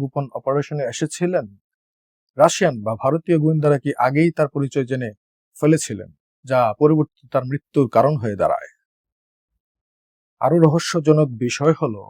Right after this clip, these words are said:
জ্যাকসনের মৃতদেহ কোনো ময়নাতদন্ত ছাড়াই দ্রুত মার্কিন দূতাবাসে হস্তান্তর করা হয়। পুলিশ বলে, স্বাভাবিক মৃত্যু। কিন্তু হাসপাতালের রিপোর্টও নেই,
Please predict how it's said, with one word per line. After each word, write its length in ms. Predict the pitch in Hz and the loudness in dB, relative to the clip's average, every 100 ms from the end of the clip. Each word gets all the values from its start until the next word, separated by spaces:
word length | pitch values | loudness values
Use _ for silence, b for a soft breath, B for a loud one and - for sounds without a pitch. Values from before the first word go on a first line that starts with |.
| 117 135 | -8 -6
জ্যাকসনের 500 | 127 156 - 175 175 | -2 -2 -2 -4 -2
মৃতদেহ 480 | 170 170 180 170 127 113 101 147 b b b b _ | -2 -2 -2 -2 -2 -4 -8 -12 b b b b _
কোনো 180 | 185 180 139 135 | 0 2 0 0
ময়নাতদন্ত 640 | 156 170 175 175 170 175 160 | -2 0 -2 -2 -6 -6 -8
ছাড়াই 340 | - 160 160 143 | -2 4 4 4
দ্রুত 380 | 117 123 202 - 117 104 | 0 -2 -2 0 -4 -2
মার্কিন 400 | 110 143 - 196 | 0 0 0 -2
দূতাবাসে 460 | 185 170 143 127 123 | -2 2 2 2 -2
হস্তান্তর 520 | 135 - 156 139 113 | -6 -4 -4 -2 -4
করা 220 | 101 95 | 0 0
হয়। 280 | 92 87 - _ _ _ _ - | -2 -8 -14 _ _ _ _ 0
পুলিশ 200 | 139 156 143 | 4 4 4
বলে, 240 | 135 95 107 - | 0 -2 -10 -12
স্বাভাবিক 520 | - - 147 143 113 110 | -8 -2 0 0 -2 -4
মৃত্যু। 340 | 92 - - _ _ _ _ _ _ _ _ _ _ _ _ _ _ _ _ - | -8 -8 -14 _ _ _ _ _ _ _ _ _ _ _ _ _ _ _ _ -4
কিন্তু 240 | 220 131 - - | -2 -2 -4 -2
হাসপাতালের 520 | 135 - 180 190 185 | -2 -2 -2 -2 0
রিপোর্টও 420 | 175 202 202 165 | 0 4 4 4
নেই, 220 | 151 143 | 2 2